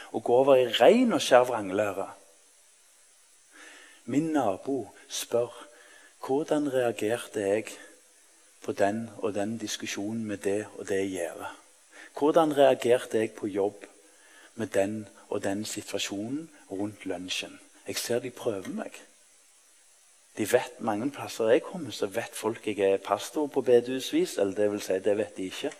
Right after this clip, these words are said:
men de vet jeg er pastor. Og jeg ser mer og mer et mønster, at de prøver meg. Ikke på læren, men på livet.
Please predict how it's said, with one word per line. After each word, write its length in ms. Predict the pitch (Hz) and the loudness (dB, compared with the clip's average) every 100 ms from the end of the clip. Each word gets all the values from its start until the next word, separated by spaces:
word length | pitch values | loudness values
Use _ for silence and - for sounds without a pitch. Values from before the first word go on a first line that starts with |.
| - - - - | -16 -20 -20 -12
men 80 | 95 | -4
de 100 | 104 | -2
vet 160 | 117 | -2
jeg 100 | - | -4
er 100 | 104 | -6
pastor. 440 | - 117 - 170 196 - - - _ _ _ _ _ _ _ _ _ _ | -4 -6 -2 -2 -2 -6 -20 -20 _ _ _ _ _ _ _ _ _ _
Og 60 | 104 | -6
jeg 80 | 101 | -4
ser 640 | - - 123 131 135 - - | -2 0 2 2 2 -2 -10
mer 460 | 107 117 147 175 143 | -2 4 4 4 0
og 100 | 117 | 0
mer 260 | 110 123 120 | 0 0 -2
et 120 | - | -2
mønster, 640 | 98 101 - 92 76 - - - - - - | -6 -6 -6 -8 -10 -12 -20 -20 -20 -20 -16
at 300 | 101 - 107 | -14 -8 -6
de 80 | 107 | -6
prøver 420 | - - 117 92 | -6 -2 0 0
meg. 300 | 160 - - - - _ _ _ _ _ _ _ _ _ _ _ _ | -6 -10 -12 -20 -20 _ _ _ _ _ _ _ _ _ _ _ _
Ikke 500 | - - - - 170 - - - | 4 4 2 4 4 4 -10 -4
på 100 | 113 | 0
læren, 500 | 98 85 101 95 - - _ _ _ _ _ _ _ | 2 0 -4 -12 -16 -20 _ _ _ _ _ _ _
men 140 | 95 92 | -10 -4
på 100 | 95 | -4
livet. 340 | 90 92 98 | -4 -8 -12